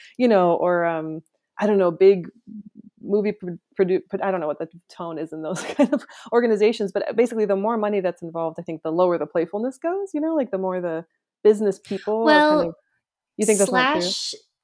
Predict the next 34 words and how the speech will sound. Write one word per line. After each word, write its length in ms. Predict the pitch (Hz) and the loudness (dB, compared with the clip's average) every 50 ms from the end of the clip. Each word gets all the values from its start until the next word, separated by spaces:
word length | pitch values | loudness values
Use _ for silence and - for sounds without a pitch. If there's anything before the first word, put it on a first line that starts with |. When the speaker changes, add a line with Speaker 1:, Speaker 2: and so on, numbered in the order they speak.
| _ _ _ _ - | _ _ _ _ 0
Speaker 2:
well, 200 | 254 302 320 311 | 2 2 4 4
no, 380 | 302 302 302 294 285 247 - - | 2 2 0 0 0 -2 -2 -2
I, 180 | 214 226 214 - | -4 -6 -4 -4
I 80 | 214 220 | -4 -4
think 200 | 220 262 254 247 | -2 -2 -2 -2
it's 240 | 226 240 - - | -2 -4 -4 -8
true, 180 | - 277 269 254 | -4 -2 -2 0
but 200 | 220 - 190 - | 0 -2 -2 0
another 400 | 196 214 214 214 220 226 240 226 | 0 0 2 2 2 2 4 4
way 140 | 214 208 208 | 4 2 2
I 60 | 196 | 0
would 220 | 190 190 185 190 | 0 -2 -4 -4
put 180 | - - 233 233 | 0 2 2 4
it 140 | - 220 214 | 4 4 4
is, 280 | 214 214 - - - - - - - - - - _ _ _ _ _ _ _ _ _ _ _ _ _ _ - | 2 2 0 -2 -6 -10 -14 -20 -20 -20 -20 -20 _ _ _ _ _ _ _ _ _ _ _ _ _ _ -6
uh, 60 | - - | -4 -4
what 280 | 214 208 220 226 233 | -2 0 2 2 2
I 140 | 226 214 208 | 2 2 0
find 420 | 208 - - 196 190 196 196 190 | -2 -2 -2 -2 0 0 -2 -2
so 280 | 180 - - - 196 185 | -4 -4 -2 -2 -2 -2
depressing 760 | 185 - 175 - - - 311 392 - - - 208 190 185 185 | -2 -4 -8 -8 -6 -2 -2 -2 0 0 -2 -2 -2 -2 -2
about 400 | 170 170 - 165 156 151 147 - _ _ _ - | -4 -2 -2 -2 -2 -2 -4 -8 _ _ _ -4
this, 280 | 170 165 165 - - - _ _ _ _ _ _ _ _ _ _ _ _ _ - | -4 -2 -2 -4 -8 -10 _ _ _ _ _ _ _ _ _ _ _ _ _ -14
uh, 60 | 156 165 - _ _ _ - | -14 -14 -14 _ _ _ -12
ca-, 220 | - 233 - - | -10 -10 -8 -4
that 220 | - 202 175 - - | -2 -2 -2 -2 -4
potentially 520 | - - - 208 226 233 - - 202 165 | -10 -6 -4 -2 -2 -2 -2 0 0 0
about 380 | 156 170 - 175 165 160 147 - - _ _ _ _ _ _ _ _ - | 0 0 2 2 2 2 0 -4 -10 _ _ _ _ _ _ _ _ -8
this, 220 | 202 185 - - - - | -8 -6 -8 -10 -10 -6
um, 320 | - 190 175 165 160 - _ | -4 -4 -4 -4 -6 -10 _
one 320 | - 196 202 208 208 202 - - _ _ | -6 -4 -2 -2 -2 -2 -4 -8 _ _
part 400 | - - - - 185 202 220 226 | -20 -8 -2 0 0 0 -2 -4
of 280 | - 202 196 - - - | -6 -10 -10 -12 -12 -8
the 480 | - 214 208 208 208 208 208 208 214 | -6 -4 -2 -2 -2 -4 -4 -6 -8